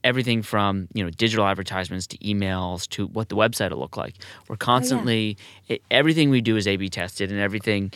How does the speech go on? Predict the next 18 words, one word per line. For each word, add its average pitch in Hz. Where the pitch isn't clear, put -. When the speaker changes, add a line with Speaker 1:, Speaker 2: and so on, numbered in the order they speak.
Speaker 1:
has 101
multiple 101
versions 101
of 101
it 90
for 92
different 95
customers. 78
Um, 104
years 143
ago, 123
I 107
knew 127
that -
this 110
was 98
kind 101
of -